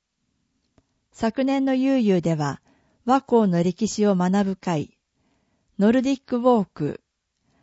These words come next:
初心者スマホ講習会など、新しい講座を開催しました。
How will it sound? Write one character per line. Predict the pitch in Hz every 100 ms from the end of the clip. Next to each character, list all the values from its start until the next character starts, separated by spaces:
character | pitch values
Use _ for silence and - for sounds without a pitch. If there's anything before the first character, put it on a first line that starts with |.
| _
初 | - 220
心 | 214 269
者 | 269 170 165
ス | 214
マ | 240
ホ | 262 226
講 | 247 240
習 | - 247 220
会 | 180 175
な | 165
ど、 | 143 135 _ _ _ -
新 | 190 254 269
し | 269 277
い | 220
講 | 202 190
座 | 196 185
を |
開 | - 196
催 | 180 185 180
し | -
ま | 160 175
し | -
た。 | 147